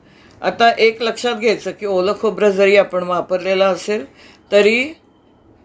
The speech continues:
हे तांबूल पंधरा दिवस तरी नीटपणाने टिकू शकतं.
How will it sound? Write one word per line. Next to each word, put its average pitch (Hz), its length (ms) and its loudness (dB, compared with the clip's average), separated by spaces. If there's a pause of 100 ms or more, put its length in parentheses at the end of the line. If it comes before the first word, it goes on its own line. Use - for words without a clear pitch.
(240)
हे 214 160 4
तांबूल 214 680 -2 (340)
पंधरा 196 460 4
दिवस 208 420 0
तरी 185 300 -2 (580)
नीटपणाने 208 840 2 (260)
टिकू 220 280 -4
शकतं. 214 480 -4